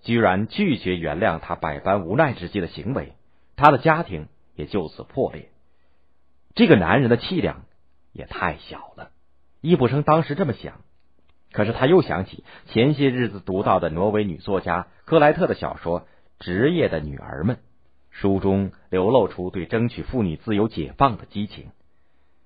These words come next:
四年后，暂居罗马的易卜生开始用笔写下他的思索，那是一篇题为《关于一出现代悲剧的札记》的文章。世界上有两种精神的法律，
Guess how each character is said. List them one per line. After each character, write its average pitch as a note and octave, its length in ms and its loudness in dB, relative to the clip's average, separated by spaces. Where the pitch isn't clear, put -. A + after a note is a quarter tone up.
四 C3 180 -2
年 G#2+ 160 2
后， - 240 -2
暂 A#2+ 180 8
居 B2 140 4
罗 A2+ 160 8
马 G2+ 160 6
的 A#2 80 2
易 B2 100 -2
卜 F#2+ 160 -2
生 A#2+ 220 -2
开 A#2+ 180 6
始 A2+ 140 0
用 B2+ 220 2
笔 E2+ 380 -6
写 F#2 240 -2
下 G2 120 -4
他 F#2+ 140 -6
的 F2+ 80 -2
思 B2+ 240 -4
索， D2+ 280 -10
那 A2+ 160 6
是 G#2+ 100 -4
一 G2+ 80 -2
篇 G#2+ 220 0
题 A2 180 -2
为 F#2 240 0
《关 B2 280 6
于 G#2 340 -4
一 C3+ 160 2
出 B2 200 -2
现 A#2+ 320 0
代 F#2 180 0
悲 D#3+ 260 0
剧 C#3 120 -8
的 F2+ 120 -4
札 F#2+ 260 -2
记》 G3+ 160 -2
的 G#2 80 2
文 C2+ 220 -10
章。 D#2 240 -6
世 F#2 220 -8
界 D#2 160 -6
上 C#2+ 240 -8
有 G#2+ 160 4
两 A#2+ 280 8
种 F2+ 220 0
精 A2+ 200 0
神 F#2+ 120 -6
的 F#2+ 60 -2
法 C#2 280 -6
律， F#2+ 160 -10